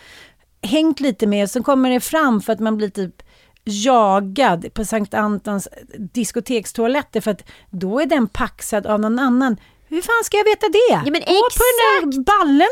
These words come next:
Speaker 1: istället.
Speaker 2: Tydligen hade ju då alla cheferna
Speaker 1: Jag
Speaker 2: valt
Speaker 1: hatar
Speaker 2: att
Speaker 1: det.
Speaker 2: bo i de finaste hyddorna
Speaker 1: Ja, men
Speaker 2: <laughs> på den här
Speaker 1: såklart.
Speaker 2: ön, längst in. Det här var, blev ju liksom som en stam.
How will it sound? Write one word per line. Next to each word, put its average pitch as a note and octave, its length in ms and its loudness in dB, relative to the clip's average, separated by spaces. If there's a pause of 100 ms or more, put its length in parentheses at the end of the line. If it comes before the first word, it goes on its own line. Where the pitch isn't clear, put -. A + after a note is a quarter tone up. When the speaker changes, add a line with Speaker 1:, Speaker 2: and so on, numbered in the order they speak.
(120)
Speaker 1:
istället. F3 600 0
Speaker 2:
Tydligen D#4+ 320 0
hade D4+ 160 2
ju B3+ 60 -2
då F#3+ 140 2
alla F3 200 2
cheferna G#3 520 -2
Speaker 1:
Jag G3 60 0
Speaker 2:
valt D3+ 300 0
Speaker 1:
hatar A3+ 60 0
Speaker 2:
att - 60 -4
Speaker 1:
det. E3 80 -8
Speaker 2:
bo E3 280 0
i D#3 220 -2
de D3+ 140 -6
finaste B3+ 460 -4
hyddorna F3+ 640 -4 (520)
Speaker 1:
Ja, A3+ 80 -6
men A3+ 40 2
Speaker 2:
<laughs> - 60 4
på A#3 60 4
den G3 100 0
här F#3 100 0
Speaker 1:
såklart. D3+ 140 -2 (400)
Speaker 2:
ön, - 80 -8
längst F#3+ 340 0
in. C#3+ 140 -8
Det - 80 -8
här F#4 200 0
var, G#4+ 220 -2
blev D#4+ 120 -4 (140)
ju - 40 4
liksom A3+ 220 -8
som G#3 160 -12
en A3 60 -8
stam. - 360 -8